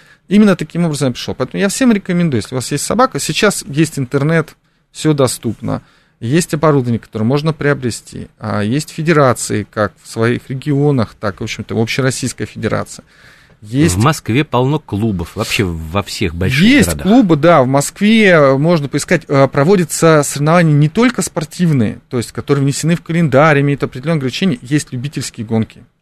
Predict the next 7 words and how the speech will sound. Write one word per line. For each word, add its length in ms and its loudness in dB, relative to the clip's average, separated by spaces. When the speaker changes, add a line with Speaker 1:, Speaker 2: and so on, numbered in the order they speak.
Speaker 1:
А 340 -4
сейчас 420 -4
есть, 280 -8
э, 560 0
гонки 240 -4
разного 420 0
уровня, 440 -2